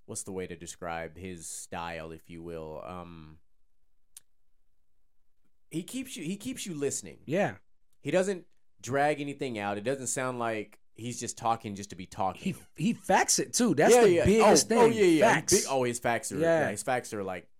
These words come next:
Speaker 1: to another, another level. Um, speaking of other N B A news we had talked about, so, um, it's been confirmed today that Zion is gonna play on opening night.
Speaker 2: Get outta here.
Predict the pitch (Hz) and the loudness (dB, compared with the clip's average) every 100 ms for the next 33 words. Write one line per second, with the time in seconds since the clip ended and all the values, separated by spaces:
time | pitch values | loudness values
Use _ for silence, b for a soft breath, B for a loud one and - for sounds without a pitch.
0 | - 107 98 90 85 - 98 98 87 90 | -10 -8 -6 -8 -8 -10 -10 -10 -10 -10
1 | 78 73 _ _ _ 104 98 87 - 226 | -12 -14 _ _ _ -10 -8 -8 -8 -4
2 | 185 151 135 117 120 117 110 98 92 87 | 0 2 0 -2 -4 -2 -4 -6 -8 -8
3 | 95 - 98 92 90 92 90 127 120 113 | -8 -6 -8 -8 -8 -10 -6 -2 -2 -2
4 | 104 95 - _ 135 - 185 190 170 175 | -4 -12 -20 _ -8 -2 -2 -2 -2 0
5 | 175 185 139 123 156 _ - _ - - | 0 0 0 0 -6 _ -20 _ -20 -6
6 | 117 107 127 143 139 131 139 127 143 131 | -4 0 0 0 -2 -4 -8 -4 -4 -2
7 | 117 131 151 - - - - _ - _ | -2 -2 -6 -6 -10 -20 -20 _ -20 _
8 | - - 494 240 180 156 156 113 | -8 -2 2 4 4 4 0 0